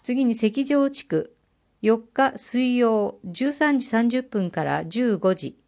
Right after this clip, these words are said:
会場は関本公民館大ホール。次に、明野地区。三日十七日の火曜、十三時三十分から十五時。会場は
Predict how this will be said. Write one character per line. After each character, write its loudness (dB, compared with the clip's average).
会 0
場 2
は 2
関 -2
本 0
公 2
民 0
館 -4
大 2
ホ 0
ー -2
ル。 -10
次 -2
に、 2
明 2
野 4
地 -12
区。 -6
三 2
日 2
十 0
七 -4
日 0
の 0
火 -2
曜、 2
十 -2
三 0
時 0
三 2
十 -2
分 -4
か -2
ら 0
十 0
五 0
時。 -10
会 2
場 2
は 0